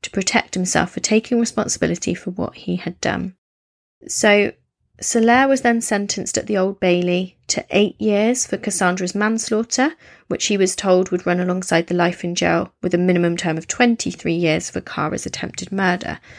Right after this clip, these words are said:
So where Dunlop was the first person to be convicted after an acquittal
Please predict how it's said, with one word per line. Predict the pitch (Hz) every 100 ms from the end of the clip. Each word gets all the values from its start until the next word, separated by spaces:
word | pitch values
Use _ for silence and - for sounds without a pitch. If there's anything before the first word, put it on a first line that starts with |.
| - - - _ _ -
So | 247
where | 240 240 220 -
Dunlop | 233 220 208
was | 208 -
the |
first | - 226 185
person | 196 185 190
to | -
be | 185
convicted | - 185 - -
after | 175 - 190
an | 185
acquittal | 185 285 269 - - 247 -